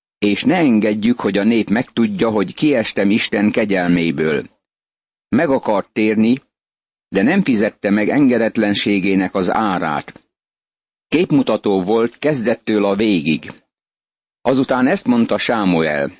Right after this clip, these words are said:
"Hozzátok elém Agágot, Amálék királyát." Agág odament hozzá bilincsbe verve, és azt gondolta Agág, biztosan nem a keserű halál vár.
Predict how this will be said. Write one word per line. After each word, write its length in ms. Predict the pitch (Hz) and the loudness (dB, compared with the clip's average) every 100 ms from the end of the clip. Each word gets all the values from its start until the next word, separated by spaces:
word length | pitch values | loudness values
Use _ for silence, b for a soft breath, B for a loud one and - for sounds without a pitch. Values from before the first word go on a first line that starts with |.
| _ _ _ _ - | _ _ _ _ -8
"Hozzátok 680 | - 202 135 123 117 113 113 | -2 0 0 -2 -2 -4 -2
elém 340 | 113 107 101 | 0 2 2
Agágot, 720 | 123 123 98 87 85 - - | 0 -2 -2 -2 -4 -6 -6
Amálék 580 | - 139 127 98 92 90 | -4 -2 0 0 0 -2
királyát." 840 | - 117 95 82 80 76 78 - _ _ _ _ _ _ _ _ | -2 -2 0 -2 -2 -2 -6 -12 _ _ _ _ _ _ _ _
Agág 440 | 131 127 107 98 | 0 0 0 0
odament 460 | 156 160 117 104 101 | -2 0 0 0 -2
hozzá 460 | - 117 95 104 95 | 0 -2 0 -2 0
bilincsbe 540 | 135 135 117 95 95 | 0 2 2 2 0
verve, 580 | 110 110 107 120 143 - _ _ _ - | 0 0 0 0 -2 -12 _ _ _ -4
és 240 | 104 - - | -4 -2 -2
azt 200 | 160 123 | -2 0
gondolta 560 | 120 110 104 101 85 | 0 2 2 0 0
Agág, 540 | 98 110 107 113 123 - _ _ _ _ _ _ _ | -2 -2 -2 -2 -4 -8 _ _ _ _ _ _ _
biztosan 720 | - 117 202 - 127 - 120 | -2 0 0 0 -2 0 2
nem 180 | 120 170 | 2 2
a 80 | 117 | 0
keserű 460 | - 135 - 113 104 | -2 -4 -2 0 0
halál 520 | 101 113 110 98 98 | 0 0 0 0 -2
vár. 420 | 113 98 73 | -2 -2 -4